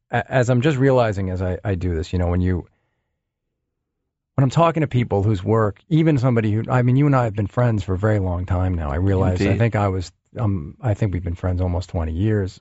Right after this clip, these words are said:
Speaker 1: uh, and, uh, certainly, like,
Speaker 2: Easy.
Speaker 1: eighteen
Speaker 2: Yeah.
Speaker 1: years for
Speaker 2: Yeah.
Speaker 1: sure. And, um,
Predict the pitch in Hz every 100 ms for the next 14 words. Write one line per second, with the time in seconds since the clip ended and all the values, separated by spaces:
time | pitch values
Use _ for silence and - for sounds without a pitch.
0 | - 104 95 95 90 80 - 117 110 107
1 | 104 98 - 120 104 101 - 120 120 107
2 | 101 104 - 98 98 - 110 104 107 101
3 | 98 82 - - 98 98 98 98 - _
4 | _ _ _ _ - 127 127 123 117 113
5 | - 120 117 110 104